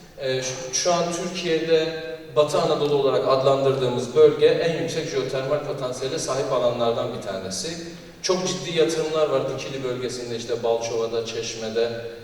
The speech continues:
e, Manisa'da, Aydın'da, Afyon'da. E, bu, hem sera, hem termal, hem de elektrik üretimi alanında çok çok ciddi yatırımlar var. Aşağıda bir ısıtıcımız var. Bu ısıtıcının ısıttığı bir rezervuar var.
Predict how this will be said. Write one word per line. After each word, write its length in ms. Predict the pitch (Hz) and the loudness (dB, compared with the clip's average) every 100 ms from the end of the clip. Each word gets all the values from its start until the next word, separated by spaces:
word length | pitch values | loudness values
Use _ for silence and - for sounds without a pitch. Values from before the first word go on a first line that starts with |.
| - - | -14 -6
e, 200 | 113 113 | -4 -2
Manisa'da, 720 | 113 143 143 143 120 120 120 | -2 -2 -2 -2 0 2 2
Aydın'da, 640 | 131 127 127 120 123 120 123 | 2 0 -2 -4 0 2 2
Afyon'da. 680 | 135 - 120 117 123 123 120 - 123 123 - 123 | -2 -2 -4 -2 -2 -2 -4 -10 -12 -14 -14 -4
E, 360 | 120 120 117 113 113 110 113 110 110 | -2 0 0 0 -2 -4 -4 -6 -6
bu, 100 | 95 - - | -8 -8 -12
hem 520 | - 165 165 165 - - | -2 0 2 0 -4 -4
sera, 420 | - 151 147 139 143 147 | 0 2 4 4 4 2
hem 180 | 151 | 0
termal, 400 | 147 139 139 151 151 143 | 0 0 2 2 2 0
hem 100 | 143 | -2
de 120 | - | -2
elektrik 360 | - - - | -4 -6 -6
üretimi 340 | 127 123 - - | -6 -6 -6 -4
alanında 360 | - 143 156 | -2 -2 -2
çok 200 | - - - | 0 0 0
çok 100 | - - - | -4 -6 -8
ciddi 260 | - 110 104 | -12 -8 -6
yatırımlar 560 | - 104 101 101 101 | -6 -6 -8 -8 -4
var. 160 | 165 190 - - - - - - - | 0 2 0 -6 -10 -14 -18 -18 2
Aşağıda 500 | 202 226 214 196 180 | 4 6 6 6 4
bir 60 | 190 | 2
ısıtıcımız 580 | 185 185 190 190 185 | 0 -2 -2 -2 0
var. 120 | 185 185 185 - - - - 156 | 0 0 -2 -6 -10 -14 -12 -6
Bu 160 | 233 220 | -2 -2
ısıtıcının 800 | - 196 190 180 190 202 196 185 | -2 -4 -4 -4 0 0 0 -2
ısıttığı 760 | - 190 - - 190 196 190 | -2 -2 -4 0 4 6 4
bir 300 | 185 180 156 | 0 -2 4
rezervuar 760 | 156 156 160 156 170 185 185 | 6 8 6 4 4 4 4
var. 120 | 151 | 4